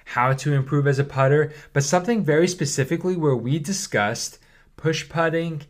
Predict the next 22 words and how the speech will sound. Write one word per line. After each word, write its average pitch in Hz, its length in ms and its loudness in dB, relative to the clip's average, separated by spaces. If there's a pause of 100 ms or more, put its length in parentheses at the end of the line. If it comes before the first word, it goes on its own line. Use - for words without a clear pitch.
(320)
and 110 260 -2
spin 110 480 -4
putting. 98 460 -4
And 123 80 0
I 131 60 4
realized 165 680 4
that 160 80 0
I 147 100 0
needed 160 420 0
to 180 200 -4
address 143 500 -2
some 120 240 -4
things. 113 260 -4
And 143 140 2
the 147 60 0
biggest 196 440 2
thing 123 360 -4 (240)
that 113 120 -2
I 135 200 6
needed 143 480 -2
to 180 220 -2
address 139 560 -2